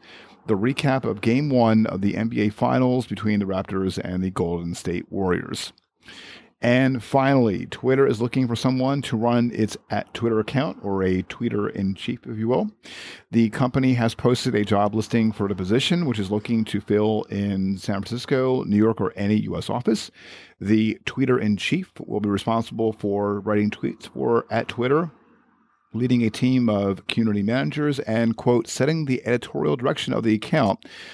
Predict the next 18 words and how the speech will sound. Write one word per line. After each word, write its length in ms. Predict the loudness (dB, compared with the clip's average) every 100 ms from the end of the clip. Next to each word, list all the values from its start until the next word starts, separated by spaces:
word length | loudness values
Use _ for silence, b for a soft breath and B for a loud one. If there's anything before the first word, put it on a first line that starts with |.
| B -6
They'll 100 | -2
also 260 | 0 0
have 160 | 0 -2
to 60 | -2
be 160 | -2
in 60 | -2
tune, 500 | 0 2 4 2 0 -8 _ -20 -10
will 140 | -6
also 300 | -2 0 0
have 80 | 0
to 80 | -2
be 60 |
tuned 440 | -2 0 0 2 2
with 260 | 2 2
and 160 | -2 -2
react 240 | 0 -2
to 60 | -6
culture. 520 | -4 -2 -2 -4 -6